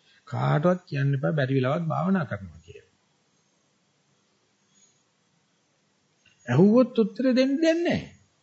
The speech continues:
දුන්නොත් උත්තරේ තුච්චයි. ඒ නිසා ඒක නිකන් හරියට හංගලා කරන්න ඕනේ. භාවනා කරාට කිසිම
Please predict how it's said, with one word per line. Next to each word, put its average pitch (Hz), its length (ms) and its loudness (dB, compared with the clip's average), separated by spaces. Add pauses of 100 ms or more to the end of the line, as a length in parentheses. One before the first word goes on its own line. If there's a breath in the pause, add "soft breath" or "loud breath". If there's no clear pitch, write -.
(2000)
දුන්නොත් 185 460 6
උත්තරේ 277 320 4
තුච්චයි. 226 420 -2 (2500)
ඒ 160 80 8
නිසා 226 200 6
ඒක 208 140 4
නිකන් 202 280 4
හරියට 202 300 2
හංගලා 208 520 2
කරන්න 135 340 0
ඕනේ. 143 280 2 (420 soft breath)
භාවනා 165 420 2
කරාට 180 420 2 (840 soft breath)
කිසිම 160 300 0